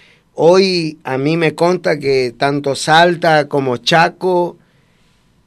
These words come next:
y una o dos provincias más están en condiciones, que tienen buena infraestructura para poder hacer imágenes para,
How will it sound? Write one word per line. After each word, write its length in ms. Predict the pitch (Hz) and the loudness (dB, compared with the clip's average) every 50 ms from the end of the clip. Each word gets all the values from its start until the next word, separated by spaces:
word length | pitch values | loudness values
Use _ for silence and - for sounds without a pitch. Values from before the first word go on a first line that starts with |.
| _ - | _ -12
y 420 | 120 123 120 120 120 117 117 120 | -10 -8 -6 -4 -4 -4 -4 -4
una 460 | 120 127 139 156 170 175 175 160 147 | -2 0 0 2 2 2 2 0 0
o 40 | 135 | 2
dos 140 | 143 147 147 | 2 0 0
provincias 540 | 143 - 135 131 135 139 143 143 151 135 123 | -2 -2 -2 -2 0 -2 -4 -4 -4 -4 -2
más 340 | 135 151 180 190 185 175 165 | -2 -2 -2 -2 -4 -4 -4
están 240 | - 156 147 151 | -2 -2 -2 0
en 120 | 151 143 143 | 0 -2 -2
condiciones, 720 | 143 135 123 123 117 113 - 139 147 156 160 156 156 139 | -2 -2 -4 -4 -6 -6 -4 -2 -2 0 0 0 -2 -4
que 120 | 139 135 120 | -4 -6 -6
tienen 640 | 117 135 135 135 135 127 123 123 120 117 117 113 | -4 -4 -2 -2 -2 -4 -4 -4 -6 -6 -6 -6
buena 640 | 113 120 131 135 139 127 123 117 113 110 110 110 107 120 | -4 -4 -4 -2 -2 -4 -4 -6 -8 -10 -12 -12 -10 -10
infraestructura 920 | 123 117 - 123 120 110 - 120 117 117 117 131 147 156 160 151 147 135 | -10 -8 -6 -6 -8 -6 -6 -8 -10 -10 -8 -6 -4 -2 0 0 -2 -2
para 240 | 123 131 123 120 104 | -2 -2 -4 -4 -4
poder 220 | 110 117 120 127 131 | -4 -4 -4 -2 -4
hacer 260 | 123 - - 131 123 | -4 -6 -6 -6 -6
imágenes 520 | 120 117 120 127 139 143 - 143 131 117 | -6 -6 -4 -6 -6 -6 -6 -6 -8 -8
para, 320 | 107 113 110 110 107 98 | -8 -8 -10 -10 -10 -12